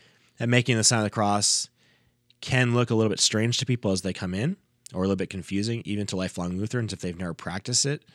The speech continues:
Obviously, for our Catholic brothers and sisters who join us at New Life, it's very normal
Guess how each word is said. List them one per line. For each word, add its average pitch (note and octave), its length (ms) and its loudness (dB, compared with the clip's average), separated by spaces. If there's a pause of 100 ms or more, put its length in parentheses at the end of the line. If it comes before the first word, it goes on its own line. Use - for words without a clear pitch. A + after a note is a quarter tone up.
(600)
Obviously, A2+ 320 4
for A2 140 2
our G2 80 4
Catholic A2 360 0
brothers G#2 220 0
and G#2 100 0
sisters A2 380 0
who G#2 100 -2
join G2 280 -2
us F#2+ 120 2
at E2 120 -2
New G2 120 0
Life, G2+ 420 -4 (640)
it's F#2+ 180 -2
very F2+ 220 0
normal A2 500 0